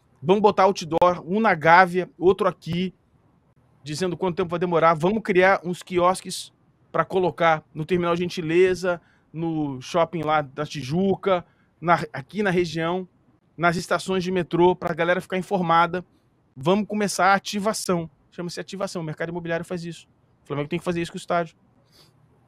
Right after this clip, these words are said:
Pra começar a mexer politicamente. Olha só, todo mundo sabendo em que pé tá, o que vai acontecer.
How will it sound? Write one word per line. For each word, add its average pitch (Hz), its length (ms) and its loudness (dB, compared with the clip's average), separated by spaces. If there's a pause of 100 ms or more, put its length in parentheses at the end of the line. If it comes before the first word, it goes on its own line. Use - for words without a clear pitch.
(600)
Pra 170 200 0
começar 185 500 2
a 196 40 4
mexer 208 260 0
politicamente. 208 680 -2
Olha 180 160 -2
só, 180 240 2
todo 196 240 0
mundo 196 200 -2
sabendo 196 420 0
em 165 120 -12
que 180 140 -8
pé 185 220 2
tá, 180 260 6
o 170 60 -2
que 180 160 -8
vai 175 160 2
acontecer. 170 560 -6